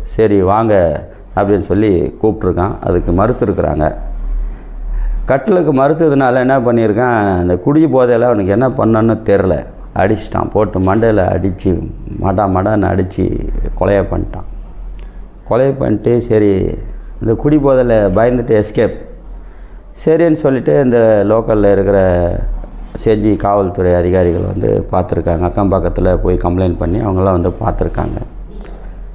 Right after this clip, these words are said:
பார்த்துட்டு அந்த பிரேதத்தை எடுத்திருக்காங்க. இவனை தேடி கைது பண்ணியிருக்கிறாங்க. So இதெல்லாம் பார்க்கும்போது மிக கஷ்டமா இருக்குது.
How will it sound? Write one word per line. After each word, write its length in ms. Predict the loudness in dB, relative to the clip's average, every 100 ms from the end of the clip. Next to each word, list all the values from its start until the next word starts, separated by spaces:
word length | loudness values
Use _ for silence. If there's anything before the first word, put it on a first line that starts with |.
| -16 -12 -6
பார்த்துட்டு 800 | -4 -4 -2 2 2 2 0 -2 -6 -10 -6
அந்த 440 | -2 2 2 0 -4 -2
பிரேதத்தை 480 | 0 2 0 0 -2
எடுத்திருக்காங்க. 560 | 0 -4 -4 -4 -4
இவனை 240 | -2 -2 0
தேடி 420 | -2 0 -2 -4
கைது 320 | -2 -2 -2 -2
பண்ணியிருக்கிறாங்க. 560 | -2 -2 -2 -6 -4 -6 -8 -12 -14 -16 -14 -14 -16 -16 -16 -16 -12
So 200 | 0 2
இதெல்லாம் 300 | 4 4 2
பார்க்கும்போது 960 | 2 0 2 2 2 4 4 4 2 2
மிக 480 | 2 4 4 4 2
கஷ்டமா 500 | -2 0 2 2 2
இருக்குது. 400 | 2 2 0 -2